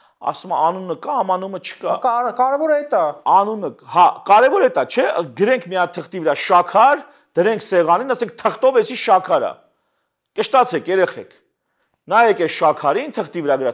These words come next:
Speaker 1: թեյը
Speaker 2: Իսկ
Speaker 1: խմեք։
Speaker 2: հիմա դուք թեման ծայրահեղացնում եք։
Speaker 1: Սպասեք։
Speaker 2: Ես մի հատ ասեմ, թե ինչի եք ծայրահեղացնում։ Դա փոխադարձ շահերի հիմ-, հիման վրա պայմանավորվածություն է։
Speaker 1: Ապրես, սպասի։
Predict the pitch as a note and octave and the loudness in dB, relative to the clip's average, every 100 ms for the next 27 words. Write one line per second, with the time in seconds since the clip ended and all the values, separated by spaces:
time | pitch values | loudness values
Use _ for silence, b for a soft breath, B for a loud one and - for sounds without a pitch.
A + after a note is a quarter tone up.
0 | - A3 F3+ D3 F3 C4 F#3+ E3 D#3+ - | 0 2 2 0 -2 -2 -2 -6 -10 -14
1 | C#3+ D3+ B2 A#2+ B2 B2 A#2 A2+ A#2 G#2 | -12 -12 -8 -8 -6 -6 -8 -8 -12 0
2 | D3+ D#3 E3+ E3+ E3+ - F#3 E3+ E3 D3 | 0 2 -4 -2 -2 -2 -6 -6 -8 -6
3 | D3 - A2+ G#2+ G#2+ G#2 G2+ G#2 F#2 b | -8 -4 -4 -2 -4 -6 -8 -14 -20 b
4 | b b b - A#3 - F#3 F#3+ F3+ E3+ | b b b -4 -4 -2 -2 -2 -2 -2
5 | - - C3+ C3 A#2+ A#2+ A#2 A2 A#2+ A2+ | -4 -8 -8 -10 -14 -20 -20 -20 -12 -12
6 | A#2 - D4 - F3+ F#3+ G3 F#3+ F#3+ F#3+ | -10 -10 -10 -6 -6 -4 -6 -4 -2 2
7 | D#3+ - D#3+ F#3+ G#3 - B2 A#2+ - | 2 2 2 2 0 -4 -4 -4 -10